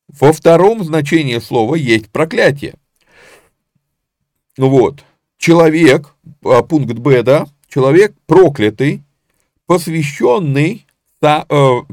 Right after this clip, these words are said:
не, не посвященный, в данном случае будет правильнее перевести, преданный самым ужасным трудностям или скорбям.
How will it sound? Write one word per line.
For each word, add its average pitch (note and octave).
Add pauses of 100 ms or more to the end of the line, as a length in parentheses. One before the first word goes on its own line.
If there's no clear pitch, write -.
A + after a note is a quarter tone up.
(240)
не, B2+
не B2+
посвященный, C#3
в C#3
данном B2+
случае C#3
будет A2+
правильнее A#2+
перевести, A2+
преданный D3 (460)
самым A3+
ужасным D#3+ (260)
трудностям C#3
или A2
скорбям. G2